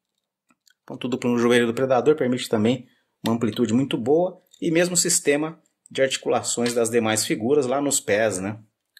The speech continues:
Pino com esfera aqui. Permite um movimento livre aqui dos pés do, da figura. É isso aí, pessoal. Aí está.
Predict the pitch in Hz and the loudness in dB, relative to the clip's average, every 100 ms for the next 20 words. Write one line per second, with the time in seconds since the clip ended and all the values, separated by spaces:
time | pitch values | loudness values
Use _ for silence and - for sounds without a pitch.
0 | _ _ - 113 117 120 - - 98 107 | _ _ -4 -2 -2 -2 -2 0 2 2
1 | 90 - 90 - _ _ - - _ _ | 0 -4 -8 -8 _ _ -20 -20 _ _
2 | _ _ _ - - 98 101 104 104 98 | _ _ _ -6 -4 -2 -2 0 2 4
3 | 98 98 98 92 95 87 90 - 101 - | 4 2 2 2 2 2 0 -2 -8 -8
4 | _ _ _ _ _ _ _ _ _ _ | _ _ _ _ _ _ _ _ _ _
5 | _ _ _ _ _ - 87 - 92 87 | _ _ _ _ _ -6 -2 0 2 2
6 | - - - - - - 101 - 104 98 | 2 2 0 -2 -4 -6 -6 -6 -6 -6
7 | - 85 82 - _ _ _ _ _ _ | -4 -6 -6 -8 _ _ _ _ _ _
8 | _ _ _ _ _ _ _ _ _ _ | _ _ _ _ _ _ _ _ _ _
9 | _ _ _ _ _ - 160 - 143 131 | _ _ _ _ _ -8 -2 2 2 2
10 | 123 - 98 123 165 - 123 147 - | 0 2 2 2 0 0 -2 -2 -14